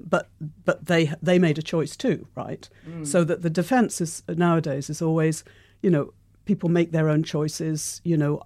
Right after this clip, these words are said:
Speaker 1: uh, you know, you know, who are you to kind of say that the choices that people make are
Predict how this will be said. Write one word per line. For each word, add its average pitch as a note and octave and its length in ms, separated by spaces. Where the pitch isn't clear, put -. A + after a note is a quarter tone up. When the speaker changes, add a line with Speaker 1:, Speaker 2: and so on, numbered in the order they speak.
Speaker 1:
uh, D#3 360
you F#3 140
know, C#3+ 200
you F3 120
know, E3 60
who G3 240
are G#3+ 60
you F#3+ 300
to D#3+ 120
kind D#3+ 240
of D3 80
say D#3 280
that C#3 180
the D#3+ 40
choices D#3+ 440
that - 180
people D#3+ 260
make D3+ 440
are D3+ 420